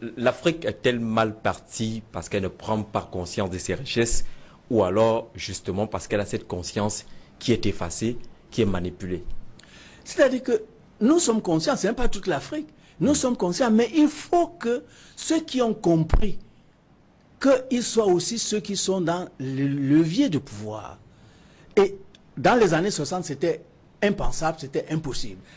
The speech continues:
Speaker 2: parce que le colon était encore trop brutal, et cetera.
Speaker 1: Mhm.
Speaker 2: Mais aujourd'hui, et je crois que c'est ça que certains chefs d'État en Afrique aujourd'hui cherchent, c'est-à-dire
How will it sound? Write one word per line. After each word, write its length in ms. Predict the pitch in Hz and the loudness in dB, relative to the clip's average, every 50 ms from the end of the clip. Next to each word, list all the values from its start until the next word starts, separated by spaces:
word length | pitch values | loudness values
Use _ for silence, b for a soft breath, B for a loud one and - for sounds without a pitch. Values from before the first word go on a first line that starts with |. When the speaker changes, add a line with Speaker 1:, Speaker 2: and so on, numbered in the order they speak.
| B B | B B
Speaker 2:
parce 200 | - 135 135 - | -4 -4 -4 2
que 240 | - 185 185 180 - - | 4 4 4 4 2 0
le 160 | 147 143 143 | 0 -2 0
colon 300 | 143 147 139 151 - 170 | 0 0 0 0 2 0
était 180 | 147 147 - | 0 0 0
encore 260 | 156 139 - 165 156 160 | -2 0 0 -2 -4 -2
trop 160 | - - 170 | 0 0 0
brutal, 640 | 143 117 - 127 127 - - 156 147 156 165 170 - | 0 0 -4 -6 -4 -2 0 0 0 0 0 -2 -4
et 100 | - 123 | -8 -8
cetera. 280 | 101 90 - - 107 104 | -8 -8 -8 -8 -10 -12
Speaker 1:
Mhm. 40 | B B B B B - | B B B B B 0
Speaker 2:
Mais 140 | 160 208 | 2 2
aujourd'hui, 720 | - 262 233 214 180 196 214 202 190 180 233 269 254 220 B B B B - | 4 4 2 2 2 2 0 0 -2 -2 -2 -2 -2 -2 B B B B 2
et 80 | 202 | 2
je 120 | 202 202 202 | 2 2 0
crois 240 | 196 - 403 440 440 | -2 -2 -2 -4 0
que 200 | - 254 196 185 | 2 4 4 4
c'est 200 | - - 156 147 | 2 0 -2 0
ça 180 | - - 214 | 0 0 0
que 140 | 214 214 196 | 2 2 0
certains 400 | 185 - 170 156 151 - 269 262 | 0 2 0 0 0 0 0 0
chefs 240 | - - 185 170 143 | 0 0 0 0 -2
d'État 420 | 135 131 - 170 165 180 180 - - - - | -4 -4 -2 -2 -2 -2 -4 -6 -12 -8 -4
en 120 | 139 139 135 | -2 0 0
Afrique 280 | 139 135 - 190 - | -2 -2 -6 -8 -6
aujourd'hui 360 | 143 123 113 123 120 131 160 160 | -6 -4 -4 -4 -4 -2 -2 -2
cherchent, 340 | - - 151 123 107 B B B B B | -2 -2 -2 -2 -4 B B B B B
c'est-à-dire 400 | - - 175 165 160 220 247 | 2 4 4 4 2 0 -4